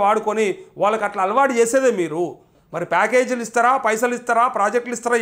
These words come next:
ఏది ఇస్తారో తెలియదు. కానీ ఇచ్చిన కాడికి బ్రహ్మాండంగా వాళ్ళని సంతోష పెడతారు. వాళ్ళు కూడా మిమ్మల్ని సంతోష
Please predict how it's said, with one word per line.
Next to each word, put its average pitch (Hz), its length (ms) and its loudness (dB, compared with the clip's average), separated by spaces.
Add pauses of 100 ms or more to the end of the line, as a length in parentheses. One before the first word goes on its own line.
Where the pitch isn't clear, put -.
ఏది 254 120 2
ఇస్తారో 269 280 0
తెలియదు. 226 280 0
కానీ 247 160 2 (440)
ఇచ్చిన 277 260 0
కాడికి 262 280 2 (400)
బ్రహ్మాండంగా 233 540 2 (420)
వాళ్ళని 196 260 -2
సంతోష 233 260 -2 (100)
పెడతారు. 233 300 2 (340)
వాళ్ళు 277 240 4
కూడా 311 160 4
మిమ్మల్ని 285 260 2
సంతోష 262 240 0